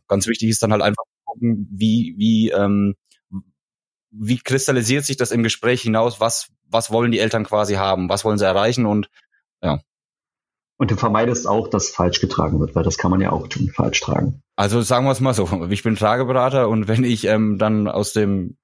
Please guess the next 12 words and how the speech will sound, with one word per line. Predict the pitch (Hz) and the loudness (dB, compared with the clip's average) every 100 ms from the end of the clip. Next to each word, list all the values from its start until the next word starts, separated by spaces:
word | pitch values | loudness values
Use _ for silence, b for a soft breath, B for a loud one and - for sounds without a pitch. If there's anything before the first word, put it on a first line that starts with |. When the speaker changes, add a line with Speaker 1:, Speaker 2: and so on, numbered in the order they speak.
| _ - | _ -4
Speaker 1:
aus | 104 | -2
der | 113 | 0
Beratung | 101 104 113 117 | 0 0 0 0
rausgehe, | 98 110 131 - 139 135 95 | 2 0 0 -2 0 -2 -4
dann, | - 104 101 92 - - _ _ _ | -4 -2 0 -4 -10 -20 _ _ _
und | - 110 92 | -2 -2 0
das | 104 - | -2 0
falsch | - 113 | 0 0
getragen | - - 113 135 | -2 0 2 2
wird, | 135 | 0
habe | 113 117 | 2 0
ich | 117 | -2